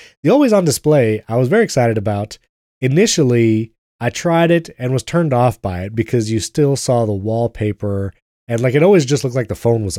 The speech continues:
on and just constantly, and it was hard to tell, like, did I lock that thing?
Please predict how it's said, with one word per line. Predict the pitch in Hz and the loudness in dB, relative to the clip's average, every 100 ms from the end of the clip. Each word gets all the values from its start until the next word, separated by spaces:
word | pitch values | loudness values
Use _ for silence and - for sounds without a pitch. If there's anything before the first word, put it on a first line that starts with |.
| - | -8
on | 98 82 73 92 _ _ _ | -8 -8 -12 -20 _ _ _
and | 107 104 101 104 | -4 -4 -4 -6
just | 110 - | -8 -8
constantly, | - 139 131 135 120 120 | -6 -4 -4 -4 -2 -2
and | 110 | -2
it | 104 113 | -4 -2
was | 113 101 - | -2 -4 -8
hard | 113 110 127 | -6 -4 -2
to | 117 | -2
tell, | 127 | -2
like, | 104 92 | -4 -2
did | |
I | 117 | -2
lock | 170 156 180 | -2 -2 -6
that | 202 185 | -8 -10
thing? | - 196 196 196 196 | -8 -8 -8 -10 -14